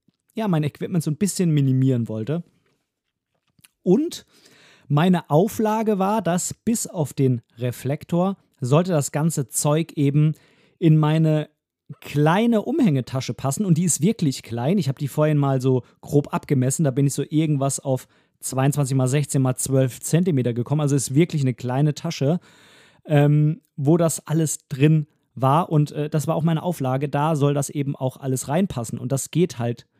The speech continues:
nun mal nur mit so einer kleinen A-P-C-Kamera und, äh, eben auch so kleinen Objektiven. Na, natürlich, klar, ähm, mit noch kleineren Sensoren ist natürlich nochmal eine andere Frage, aber, ähm,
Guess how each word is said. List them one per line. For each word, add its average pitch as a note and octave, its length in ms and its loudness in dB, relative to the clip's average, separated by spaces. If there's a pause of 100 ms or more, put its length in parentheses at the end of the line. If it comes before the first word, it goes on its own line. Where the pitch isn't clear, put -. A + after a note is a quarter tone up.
(180)
nun D#3+ 300 4
mal D3 220 2
nur D#3 300 4
mit C#3+ 180 0
so C#3+ 140 0
einer C#3 240 2 (680)
kleinen E3 280 2
A-P-C-Kamera C#3+ 1040 0
und, C#3+ 300 0
äh, C#3+ 120 -6
eben D#3 220 0
auch D#3 160 -2
so D#3+ 160 0
kleinen D3 400 0
Objektiven. D3 640 -2
Na, G2 80 -4
natürlich, C#3 480 -2
klar, C3+ 340 -6
ähm, A2+ 280 -10 (220)
mit B2 220 -2
noch C3 200 2
kleineren C3 380 2
Sensoren B2+ 560 4 (180)
ist C3 120 -4
natürlich C#3 300 0
nochmal B2+ 180 2
eine A#2+ 60 -2
andere A2+ 220 -4
Frage, A2+ 340 -6
aber, A#2 220 -4 (180)
ähm, B2+ 460 -4